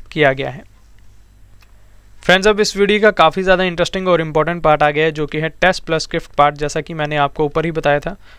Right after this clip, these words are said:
तो जो भी हमारे टेस्ट के दोनों क्वेश्चंस का आंसर बिल्कुल सही देंगे, तो उनमें से हम लकी पाँच विनर्स को रैंडमली सेलेक्ट करेंगे और उनको हमारी तरफ से जो हमारी करंट अफेयर्स की बुक है, वो बिल्कुल फ्री में प्रोवाइड करवाई जाएगी।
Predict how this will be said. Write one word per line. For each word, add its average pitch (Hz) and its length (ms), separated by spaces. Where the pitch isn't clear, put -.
तो 165 60
जो 165 160
भी 180 80
हमारे 190 220
टेस्ट 180 240
के 185 100
दोनों 165 260
क्वेश्चंस 175 360
का 170 140
आंसर 165 300
बिल्कुल 156 300
सही 160 240
देंगे, 160 260
तो 165 140
उनमें 170 240
से 160 120
हम 156 160
लकी 151 240
पाँच 165 360
विनर्स 156 220
को 160 120
रैंडमली 147 360
सेलेक्ट 143 360
करेंगे 165 300
और 160 120
उनको 175 240
हमारी 165 240
तरफ - 200
से 175 120
जो 156 100
हमारी 147 220
करंट 170 300
अफेयर्स 156 280
की 160 100
बुक 147 220
है, 156 60
वो 147 160
बिल्कुल 143 300
फ्री - 180
में 156 160
प्रोवाइड 143 320
करवाई 147 240
जाएगी। 143 360